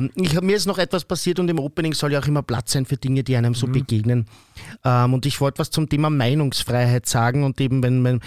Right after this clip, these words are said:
Speaker 1: wenn man, äh, auf irgendeinem Forum oder in, in einem, auf einer Plattform so,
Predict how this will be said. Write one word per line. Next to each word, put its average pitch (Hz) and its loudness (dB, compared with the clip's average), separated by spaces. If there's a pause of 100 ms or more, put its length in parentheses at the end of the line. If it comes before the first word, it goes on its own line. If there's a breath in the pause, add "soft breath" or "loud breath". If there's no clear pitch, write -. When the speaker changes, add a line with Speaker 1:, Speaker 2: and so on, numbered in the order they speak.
(180 loud breath)
Speaker 1:
wenn 127 2
man, 139 2
äh, 131 -4 (100)
auf - -6 (360)
irgendeinem 135 0 (100)
Forum 135 2
oder 135 0
in, 127 0
in 120 -2
einem, 123 2 (400)
auf 98 -4
einer 117 0
Plattform 123 -2 (260)
so, 123 -4